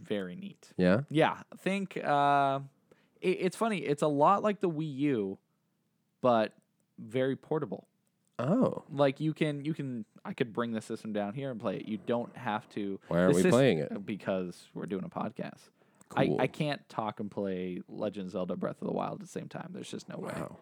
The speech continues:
Speaker 2: that was a mouthful.
Speaker 1: I know.
Speaker 2: Well
Speaker 1: Uh,
Speaker 2: done.
Speaker 1: and I didn't mess it up, which is
Speaker 2: Mm-hmm.
Speaker 1: surprising.
Speaker 2: It is.
Speaker 1: Yeah. Um, so, yeah, just,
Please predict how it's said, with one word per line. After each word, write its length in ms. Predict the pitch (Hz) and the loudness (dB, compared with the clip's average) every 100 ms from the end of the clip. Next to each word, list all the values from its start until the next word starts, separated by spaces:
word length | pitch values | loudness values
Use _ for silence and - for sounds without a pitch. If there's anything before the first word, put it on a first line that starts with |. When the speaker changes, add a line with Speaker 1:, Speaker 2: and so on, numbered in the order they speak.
| - | -4
Speaker 2:
that 80 | 85 | 0
was 100 | 98 | 2
a 40 | 71 | 2
mouthful. 480 | 82 113 - 110 - | 0 0 -2 -4 -2
Speaker 1:
I 140 | 98 | -4
know. 220 | 92 101 - - | -2 -4 -8 -6
Speaker 2:
Well 140 | 90 101 | 0 2
Speaker 1:
Uh, 180 | 92 | 2
Speaker 2:
done. 180 | 87 92 | 0 0
Speaker 1:
and 440 | 117 120 117 107 101 | 0 0 -2 -6 -6
I 200 | 104 107 | -4 -4
didn't 280 | 131 123 | -4 -4
mess 160 | 104 110 - | -6 -8 -4
it 80 | 110 | -4
up, 140 | 147 | -4
which 140 | - - | -10 -10
is 80 | |
Speaker 2:
Mm-hmm. 80 | 104 | -8
Speaker 1:
surprising. 560 | 110 107 107 147 - - _ 170 | -6 -2 -2 -2 -6 -18 _ 0
Speaker 2:
It 40 | |
is. 240 | 92 - - - | 0 0 -12 -8
Speaker 1:
Yeah. 220 | 339 233 - - - | -4 -4 -6 -20 -2
Um, 300 | 151 160 147 | 4 6 6
so, 180 | - 190 | 4 4
yeah, 300 | 190 202 135 | 6 6 6
just, 500 | - 180 190 - - | 4 0 0 -4 -16